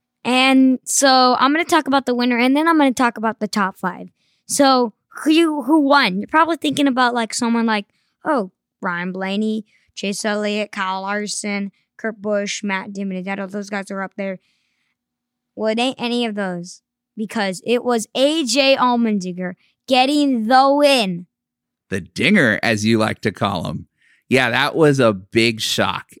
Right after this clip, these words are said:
Speaker 2: Again, a lot of crazy things happened to put him up there,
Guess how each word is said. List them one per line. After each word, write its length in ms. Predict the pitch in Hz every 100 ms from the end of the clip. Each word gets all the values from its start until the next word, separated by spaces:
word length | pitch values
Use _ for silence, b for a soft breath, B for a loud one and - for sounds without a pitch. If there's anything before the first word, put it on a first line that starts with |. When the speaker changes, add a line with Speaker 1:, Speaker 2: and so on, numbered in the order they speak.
| -
Speaker 2:
Again, 600 | 147 123 147 107 101 127 _ _ _ _
a 80 | -
lot 280 | 113 127 147
of 60 | 156
crazy 400 | - 156 143 139
things 300 | 143 127 117
happened 400 | 117 110 110 98
to 80 |
put 180 | 92 123
him 100 | 101
up 160 | 104 -
there, 320 | 92 87 87